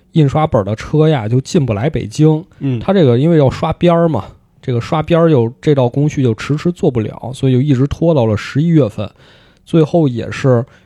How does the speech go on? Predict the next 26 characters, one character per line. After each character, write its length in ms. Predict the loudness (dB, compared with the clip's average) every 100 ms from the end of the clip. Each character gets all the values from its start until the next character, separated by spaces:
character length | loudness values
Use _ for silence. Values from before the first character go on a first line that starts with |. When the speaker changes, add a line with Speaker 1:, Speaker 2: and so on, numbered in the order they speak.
| _
Speaker 1:
和 440 | -12 -2 2 2
我 120 | 2
们 80 | -4
上 200 | -4 -4
一 100 | -4
讲 220 | -6 -8
的 60 | -6
这 60 | -4
个 100 | -2
《雅 140 | 0
典 120 | 0
谋 100 | 0
杀 120 | 0
案》 200 | -2 -4
几 140 | -2 -2
乎 140 | -2
同 220 | -4 -2
一 60 | 0
时 100 | 2
间 160 | 0 0
到 140 | -2
了 60 | -2
我 100 | -4
的 80 |
手 180 | -8 -8
里。 140 | -8